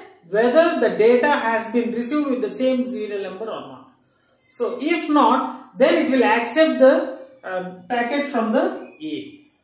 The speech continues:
So now B is not having any packet, so B accepted the packet which is coming from A, and also F is also accepting the same packet from B, A, A.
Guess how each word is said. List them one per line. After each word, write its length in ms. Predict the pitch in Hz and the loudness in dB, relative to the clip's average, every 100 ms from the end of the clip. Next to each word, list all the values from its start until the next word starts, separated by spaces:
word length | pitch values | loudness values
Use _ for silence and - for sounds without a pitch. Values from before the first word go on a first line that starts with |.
| _ | _
So 400 | - 311 294 277 | 0 2 2 2
now 320 | 302 311 330 | 2 4 2
B 160 | 302 320 | 2 4
is 100 | 311 | 6
not 240 | 277 277 | 4 2
having 300 | 254 269 285 | 2 2 4
any 160 | 269 277 | 4 4
packet, 320 | 254 254 294 | 2 -2 0
so 140 | 262 202 | 0 2
B 180 | 262 | 4
accepted 580 | 277 254 277 262 269 262 | 4 2 0 -2 0 2
the 640 | 247 226 226 202 - - - | 2 2 -2 -8 -12 -12 -4
packet 380 | 220 262 262 | -4 0 -2
which 140 | 220 240 | -2 -4
is 120 | 247 | -4
coming 280 | 226 226 220 | -2 -2 -2
from 220 | 214 202 | -4 -2
A, 380 | 254 311 - - | -2 -2 -10 -14
and 120 | 214 | -4
also 320 | 220 226 247 208 | 0 2 2 0
F 220 | 226 254 | 0 0
is 100 | 254 | 2
also 320 | 226 226 220 | 2 0 -2
accepting 420 | 208 233 220 226 | -2 -6 -6 -4
the 80 | 208 | -4
same 260 | - 226 220 | -2 -4 -4
packet 340 | 190 214 196 | -4 -6 -8
from 240 | 208 220 170 | -10 -12 -12
B, 160 | 165 160 | -12 -10
A, 20 | |
A. 460 | 156 160 147 - | -10 -8 -10 -12